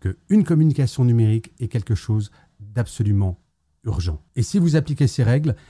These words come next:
eh bien, le numérique sera une véritable aide au quotidien dans notre travail. Je vous remercie mille fois d'avoir écouté cet épisode de Happy Work ou de l'avoir regardé si vous êtes sur YouTube. N'hésitez surtout pas à vous abonner sur votre plateforme préférée. Cela va vous prendre deux secondes.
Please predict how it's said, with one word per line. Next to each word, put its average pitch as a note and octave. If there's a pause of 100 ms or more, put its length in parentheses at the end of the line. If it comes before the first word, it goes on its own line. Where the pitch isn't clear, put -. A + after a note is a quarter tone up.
(140)
eh A#2+
bien, A2+
le C#3
numérique B2+
sera G#2
une G#2
véritable A2 (140)
aide A2 (400)
au F#3+
quotidien G2+ (140)
dans A2+
notre G#2+
travail. E2 (320)
Je B2
vous D3
remercie F3+
mille F3
fois C#3
d'avoir A#2
écouté A#2
cet A2
épisode A#2
de G#2+
Happy A2+
Work D3
ou C3+
de A2
l'avoir A2
regardé A2+
si -
vous G#2
êtes G2+
sur G#2+
YouTube. G#2+ (100)
N'hésitez F3
surtout -
pas F#3
à B2+
vous B2+
abonner C#3
sur A2+
votre G#2
plateforme E3
préférée. C3 (180)
Cela F3+
va D#3
vous C3+
prendre G#2
deux G#2
secondes. C#3+